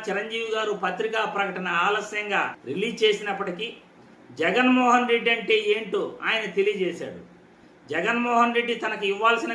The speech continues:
గౌరవం ఇచ్చాడు. పేర్ని నాని ద్వారా జగన్మోహన్ రెడ్డిని నేను కలవటం జరిగింది, వాళ్ళ ఇంటికి వెళ్ళటం జరిగింది. ఒక సోదరుడుగా నన్ను గౌరవించి బాలకృష్ణ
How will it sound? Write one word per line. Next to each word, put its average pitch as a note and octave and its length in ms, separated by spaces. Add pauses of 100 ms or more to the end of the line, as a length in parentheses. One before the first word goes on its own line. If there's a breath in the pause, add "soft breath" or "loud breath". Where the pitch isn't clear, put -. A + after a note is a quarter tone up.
గౌరవం G#3+ 360
ఇచ్చాడు. G3 340 (640)
పేర్ని B3 380 (120)
నాని A#3 260 (100)
ద్వారా A3+ 220 (120)
జగన్మోహన్ A3+ 580
రెడ్డిని A3 360
నేను G#3 200 (220)
కలవటం A3 460
జరిగింది, G#3 400 (140)
వాళ్ళ G3 160 (140)
ఇంటికి G3 260
వెళ్ళటం A3 340
జరిగింది. F#3 420 (920)
ఒక F3 120 (120)
సోదరుడుగా A#3 640
నన్ను G#3+ 200 (120)
గౌరవించి G#3 580 (380)
బాలకృష్ణ A3 560